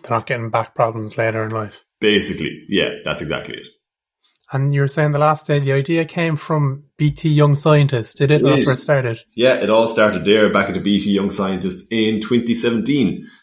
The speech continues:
Speaker 2: So I was in sixth year when I applied, um, with the project, with the, it was a metal planter back then.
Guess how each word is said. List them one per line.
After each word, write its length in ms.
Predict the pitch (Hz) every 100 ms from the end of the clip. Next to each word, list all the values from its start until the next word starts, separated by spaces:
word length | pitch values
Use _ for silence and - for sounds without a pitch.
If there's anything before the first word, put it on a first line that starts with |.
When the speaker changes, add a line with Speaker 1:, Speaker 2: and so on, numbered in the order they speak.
| -
Speaker 2:
So 320 | - 92 87
I 140 | 95
was 300 | 98 95 92 95
in 540 | 98 92 90 87 87
sixth 460 | - - 107 - -
year 340 | 95 82 78 -
when 180 | 85 78
I 140 | 76
applied, 440 | 78 92 76 67 - - _ _
um, 520 | 78 78 76 76 69 - _ _
with 180 | 92 90
the 80 | 76
project, 400 | 90 85 78 -
with 140 | 80
the, 240 | 82 71 -
it 60 | 85
was 100 | 82
a 60 | 80
metal 280 | 82 90
planter 300 | 90 82 78
back 260 | 76 71 -
then. 280 | 78 76